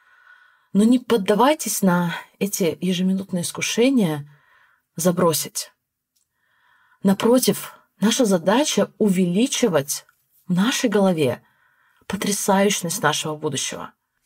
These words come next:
И тогда, несмотря ни на что, вы будете продолжать готовить то, что необходимо,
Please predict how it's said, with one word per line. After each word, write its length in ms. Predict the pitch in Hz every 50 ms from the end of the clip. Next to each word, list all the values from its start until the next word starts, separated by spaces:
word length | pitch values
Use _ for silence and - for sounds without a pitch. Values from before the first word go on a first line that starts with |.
| _ _ _ _ _ _
И 100 | - 196
тогда, 400 | - 220 196 180 180 220 240 262
несмотря 460 | 247 214 202 - 180 170 - - 185
ни 100 | 196 175
на 100 | 160 156
что, 500 | 147 - - - - 220 247 311 381 - _ _ _ _ _ _ - - - - _
вы 80 | 180
будете 380 | 170 175 220 254 254 - - 202
продолжать 760 | _ - - 180 175 180 185 185 190 185 220 214 214 175 147
готовить 500 | - 170 - - 208 196 170 170 - _
то, 160 | - 214 254
что 200 | - - - 202
необходимо, 1080 | 180 175 175 170 165 - - - 175 156 147 175 196 240 254 233 190 147 143 143 143